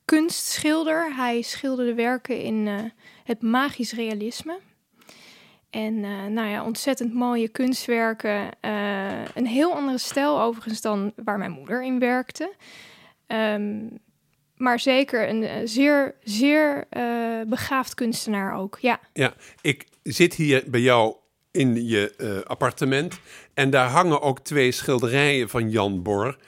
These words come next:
Speaker 2: Ik kijk hier links van mij en daar zie ik een fantastisch, magisch realistisch schilderij. Het doet me een beetje in de verte denken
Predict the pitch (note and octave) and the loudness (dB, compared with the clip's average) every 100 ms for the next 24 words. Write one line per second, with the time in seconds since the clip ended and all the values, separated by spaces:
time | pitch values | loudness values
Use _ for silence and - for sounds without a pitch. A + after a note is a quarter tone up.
0 | - - - _ _ _ _ _ _ _ | -20 -20 -20 _ _ _ _ _ _ _
1 | _ _ C#3+ - C#3 B2+ C3+ A2 C3+ F3 | _ _ -4 2 2 2 2 2 4 4
2 | D#3 - C3+ A#2+ G2+ F2+ - - _ - | 2 2 2 4 2 0 -6 -20 _ 2
3 | B2+ B2 A2+ - C3 C#3 - A2+ A2+ - | 4 4 2 2 0 2 2 2 0 -8
4 | _ - C3 A#2+ C#3+ C3 - A2+ - C#3 | _ -4 -2 2 0 0 -2 -4 2 2
5 | C3+ C#3+ A#2+ B2 A2+ A#2 - C3 - C#3+ | 2 0 0 0 2 0 -2 -6 -6 -6
6 | - A#2+ A#2 A2+ C3+ - A2+ B2+ F#3+ - | -2 0 2 0 0 0 -2 0 -2 0
7 | C3+ - - A#2 A#2 G#2+ E3 F#3 F#3 D3+ | -2 -2 -2 -2 0 4 4 4 -2 -6
8 | B2 A2 G#2 F#2+ D3 C#3 - A#2+ A#2 B2+ | -4 -2 -4 -4 -2 -2 -2 -4 0 0
9 | A#2+ G2+ A2 | 0 -4 -8